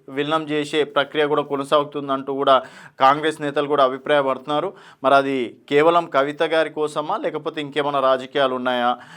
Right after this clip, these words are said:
And బీఆర్ఎస్ అనేది ఉద్యమ పార్టీ కాబట్టి, and తెలంగాణలో ఉన్న ఏకైక ప్రాంతీయ పార్టీ, ప్రస్తుతం ప్రధాన ప్రతిపక్షంలో ఉంది కాబట్టి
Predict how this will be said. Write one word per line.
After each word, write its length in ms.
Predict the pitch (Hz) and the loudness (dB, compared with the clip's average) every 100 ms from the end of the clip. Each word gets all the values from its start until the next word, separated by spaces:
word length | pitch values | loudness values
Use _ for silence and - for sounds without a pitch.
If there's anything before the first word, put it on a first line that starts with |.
| - 147 | -2 2
And 120 | 165 147 | 2 0
బీఆర్ఎస్ 480 | 147 160 170 175 | 0 4 4 2
అనేది 240 | 170 185 175 | -2 -4 -6
ఉద్యమ 300 | 143 165 165 | -2 -2 -2
పార్టీ 320 | 151 156 156 | 0 0 2
కాబట్టి, 600 | 151 147 151 147 202 214 - - 147 | 0 0 -2 -2 -2 -4 -14 -2 0
and 120 | 156 | 2
తెలంగాణలో 600 | 147 151 160 165 165 160 | 2 2 2 0 2 0
ఉన్న 160 | 160 156 | 0 0
ఏకైక 520 | 147 151 156 156 147 | -2 0 0 2 2
ప్రాంతీయ 500 | 131 - 135 143 165 | 2 2 2 2 -2
పార్టీ, 300 | 160 160 240 | 0 0 0
ప్రస్తుతం 580 | 277 170 160 175 151 147 _ _ _ _ - | -2 -4 -2 -2 -2 -6 _ _ _ _ 2
ప్రధాన 300 | 160 165 170 | 4 6 4
ప్రతిపక్షంలో 720 | 160 151 151 160 151 160 156 | 2 -2 -2 -6 -4 -6 -4
ఉంది 160 | 147 139 | -4 0
కాబట్టి 520 | 139 135 139 170 139 | 0 0 0 -2 -4